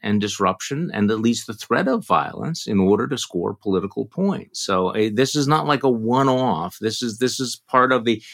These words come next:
if he thinks he's going down, chaos is his ladder, you know, back to what? To power, to, to be able to, uh, to appeal to his bench. And I, I just think that's,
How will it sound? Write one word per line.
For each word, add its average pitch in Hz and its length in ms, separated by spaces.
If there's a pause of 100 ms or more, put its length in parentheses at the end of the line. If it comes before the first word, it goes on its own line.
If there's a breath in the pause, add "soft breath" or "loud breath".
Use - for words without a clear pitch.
(120 loud breath)
if 120 140
he 175 100
thinks 165 320
he's 143 160
going 131 380
down, 98 640 (440)
chaos 135 720
is 113 220
his 110 240
ladder, 113 580
you 123 100
know, 107 140
back 107 400
to 110 260
what? 107 460
To - 100
power, 113 600
to, 82 240 (340 loud breath)
to 110 80
be 98 240
able 104 220
to, 104 340
uh, 101 60
to 107 100
appeal 113 320
to 107 160
his 107 200
bench. 123 340
And 98 100
I, 107 180
I 117 220
just 117 180
think 113 220
that's, 110 420